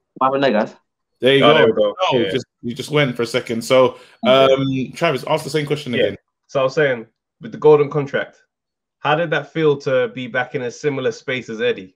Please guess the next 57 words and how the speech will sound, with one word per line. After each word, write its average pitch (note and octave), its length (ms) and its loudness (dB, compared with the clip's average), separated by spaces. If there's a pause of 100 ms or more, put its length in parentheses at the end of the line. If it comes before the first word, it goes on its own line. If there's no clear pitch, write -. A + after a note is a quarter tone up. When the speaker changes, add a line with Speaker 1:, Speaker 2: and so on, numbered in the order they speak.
(140)
Speaker 3:
Obviously, B2+ 300 -6
you're C3 100 -2
not A#2+ 120 -2
with B2 100 -6
Matchroom, B2 420 -4
but G#2+ 240 -2 (260)
the G2+ 80 -12
Sky B2+ 440 0
con- G#2 220 0
Speaker 1:
Yeah. F#2+ 60 -16
Speaker 3:
the G#2+ 60 -12
Sky - 280 -2
situation, A2+ 580 -6
how, A#2+ 200 -4
how C3 120 -4
did B2 120 -8
that A#2+ 160 -6
feel? G#2+ 200 -2 (2500)
Speaker 1:
Uh, B2 280 4
it B2 60 -4
felt C#3+ 180 4
normal, D3+ 260 4
to A#2 120 -8
be G#2 120 -2
honest. G2+ 260 -4
I A2 60 -2
never A2 180 -4
f-, - 200 -12 (100)
well, B2 180 2
actually, E3 320 -2
no, A2+ 140 -2
this - 120 -8
is C3 60 -20
how A#2+ 140 2
I A2+ 80 0
felt. - 180 -6
I G2+ 40 -16
felt A#2+ 160 -2
like G#2 180 -2
these A#2 160 -4
guys G#2+ 260 -4
worked G#2 220 -4
so A#2+ 220 -4
hard, A2 280 0 (340)
Tony A#2 260 0
Bellew A2 340 -2
and F#2 80 -12
that, F#2 140 -12
they G#2+ 100 -6
worked G2+ 200 -4
so A2 120 -6
hard G#2 280 -4
to - 120 -20
get G#2 200 -6
me G2+ 100 0
off A2+ 140 -2
Sky. F#2 380 -12